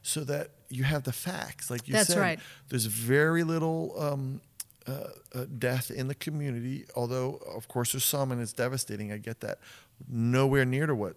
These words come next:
Speaker 1: New York City is going through.
Speaker 2: And the other thing, Mike, that people need to know, too, is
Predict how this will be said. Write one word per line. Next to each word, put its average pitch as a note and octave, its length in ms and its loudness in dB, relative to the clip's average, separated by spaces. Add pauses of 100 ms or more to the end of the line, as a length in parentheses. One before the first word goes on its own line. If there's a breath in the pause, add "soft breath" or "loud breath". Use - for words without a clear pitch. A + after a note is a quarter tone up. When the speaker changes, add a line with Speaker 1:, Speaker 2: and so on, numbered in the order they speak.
(140)
Speaker 1:
New G#2+ 120 -2
York F#2+ 200 -2
City G#2+ 180 -4
is F#2 120 -6
going F#2 240 -10
through. - 160 -14 (280 loud breath)
Speaker 2:
And D4 160 6
the D#4 120 6
other E4 160 8
thing, D4 200 8
Mike, G3 200 8
that A3+ 100 8
people B3 240 4
need G#3+ 200 8
to - 100 4
know, G3 160 8
too, A3+ 440 6
is G3+ 420 6